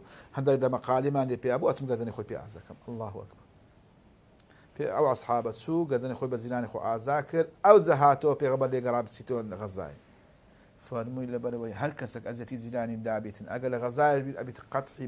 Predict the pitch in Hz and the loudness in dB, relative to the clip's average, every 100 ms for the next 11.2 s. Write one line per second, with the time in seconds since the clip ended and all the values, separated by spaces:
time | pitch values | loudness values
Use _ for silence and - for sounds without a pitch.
0 | 120 120 120 156 135 127 123 110 107 107 | -4 -4 -2 -2 0 -2 -2 -4 -6 -4
1 | 104 - 113 147 139 107 104 - - - | -6 -6 -6 -2 -2 -4 -10 -18 -20 -20
2 | - _ _ _ - - _ _ - - | -20 _ _ _ -20 -20 _ _ -20 -20
3 | - - - - - - 156 170 160 139 | -20 -20 -20 -20 -20 6 8 8 6 0
4 | 135 - 135 139 143 127 139 135 131 131 | 0 0 0 0 -4 0 4 4 4 2
5 | 127 127 131 127 175 170 147 135 139 - | 4 2 0 4 6 6 2 0 -4 -4
6 | 139 - 160 - 147 185 185 151 143 151 | -4 4 4 4 2 2 2 2 2 -2
7 | 131 139 139 127 131 127 131 127 123 139 | 0 4 4 2 -2 2 2 2 -4 -4
8 | 131 135 165 156 151 151 175 156 135 123 | -2 0 0 0 2 2 4 2 -2 -2
9 | 127 123 123 143 151 156 - 214 208 156 | 0 0 2 4 4 4 8 10 10 6
10 | 143 139 143 147 139 135 135 131 131 127 | 4 0 0 0 -4 -4 -2 0 -2 -4
11 | 139 | -4